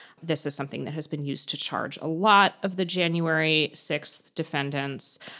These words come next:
Um, and it's currently that question about whether the charge was applied correctly, um, is pending at the appellate level. There's also a potential charge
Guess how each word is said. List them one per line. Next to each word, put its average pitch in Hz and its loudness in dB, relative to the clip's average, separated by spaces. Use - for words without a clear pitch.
Um, 139 2
and 139 2
it's - -4
currently 135 -4
that 135 0
question - -4
about 135 -2
whether 135 -6
the - -8
charge - -4
was 143 -4
applied 151 -4
correctly, 233 -2
um, 135 -2
is 139 0
pending 147 -4
at 143 -10
the 143 -4
appellate 143 -6
level. 208 -6
There's 175 -2
also 151 0
a 151 -4
potential 165 -6
charge 139 -4